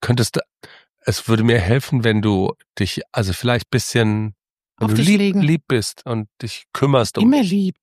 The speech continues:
Speaker 1: Ja, besonders lieb, fürsorglich. Also mir geht's echt nicht gut.
Speaker 2: Ich gehe dann jetzt noch mal schnell zu den Pferden.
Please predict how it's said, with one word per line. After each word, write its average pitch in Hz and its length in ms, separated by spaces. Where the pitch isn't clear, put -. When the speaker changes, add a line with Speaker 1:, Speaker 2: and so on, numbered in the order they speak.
Speaker 1:
Ja, 147 420
besonders 151 600
lieb, 101 280
fürsorglich. 117 1040
Also 82 180
mir 95 140
geht's 101 200
echt - 220
nicht 123 160
gut. 98 300
Speaker 2:
Ich - 120
gehe 226 140
dann 214 120
jetzt 220 180
noch 190 100
mal 175 140
schnell 170 240
zu - 140
den 156 160
Pferden. 143 420